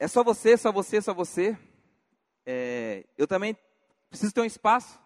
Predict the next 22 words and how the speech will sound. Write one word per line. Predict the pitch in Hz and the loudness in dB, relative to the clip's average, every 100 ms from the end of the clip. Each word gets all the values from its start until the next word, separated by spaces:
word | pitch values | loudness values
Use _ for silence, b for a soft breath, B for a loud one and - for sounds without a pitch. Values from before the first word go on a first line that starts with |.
| _ | _
dentro | 143 151 | -12 -8
de | |
você, | 147 - 180 | -6 -4 -2
teu | 160 | -2
coração, | 156 143 - 156 175 | -2 -2 -2 -6 -6
um | |
tempo | 156 185 208 | -6 -6 -6
pra | 156 147 | -6 -6
mim." | 180 196 _ _ _ _ _ _ _ _ _ _ 175 202 208 202 202 170 - | -6 -8 _ _ _ _ _ _ _ _ _ _ _ _ _ _ -20 -20 -14
E | |
de | 165 | -6
domingo | 226 240 269 277 | -4 -2 -4 0
pra | 277 | 2
segunda | 254 254 240 262 | 4 4 4 2
eu | |
comecei | 269 262 - | 4 4 4
a | 262 | 0
buscar | 254 - 233 | -2 2 4
a | |
Deus | 202 247 233 190 | 8 6 6 -2
em | |
oração. | 202 208 185 - 196 247 | -4 -2 -2 0 0 0